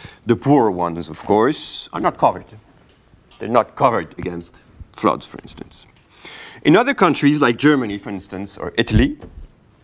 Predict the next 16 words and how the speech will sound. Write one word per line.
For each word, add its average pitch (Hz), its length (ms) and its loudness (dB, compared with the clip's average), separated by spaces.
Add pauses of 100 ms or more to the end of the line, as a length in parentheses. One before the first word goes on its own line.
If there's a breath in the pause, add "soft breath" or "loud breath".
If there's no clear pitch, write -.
(320)
insurance 147 400 2
for 113 100 -4
natural 123 340 -2
catastrophes 110 840 -4 (720 loud breath)
mostly 160 320 2
relies 143 320 0
on 107 80 -6
the 101 80 -6
state. - 380 -6 (1120)
So 139 120 4
in 131 100 2
the 127 60 -4
German 160 340 4
case, 117 420 0
for - 100 -14
instance, 107 840 -4